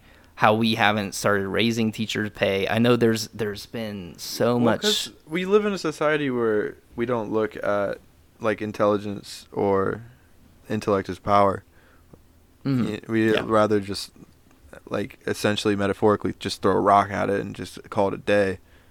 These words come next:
Speaker 2: instead of, like, I don't know, just deal with things.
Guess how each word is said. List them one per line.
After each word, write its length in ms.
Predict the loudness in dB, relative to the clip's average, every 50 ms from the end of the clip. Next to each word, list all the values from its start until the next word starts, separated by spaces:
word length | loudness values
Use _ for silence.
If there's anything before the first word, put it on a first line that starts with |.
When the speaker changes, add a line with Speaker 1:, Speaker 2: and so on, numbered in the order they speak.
| _ _ -12
Speaker 2:
instead 300 | -12 -6 -2 -2 0 0
of, 280 | -2 -4 -6 -8 -8
like, 300 | -6 -6 -6 -6 -8 -14 -20 _ _ -20 -20 _ _
I 60 | -4 -2
don't 160 | -2 -2 -2
know, 220 | -2 -4 -6 -8 -10 -8
just 260 | -6 -6 -6 -6 -4
deal 200 | -2 0 0 2
with 120 | 0 -2 -4
things. 360 | -6 -10 -10 -10 -12 -18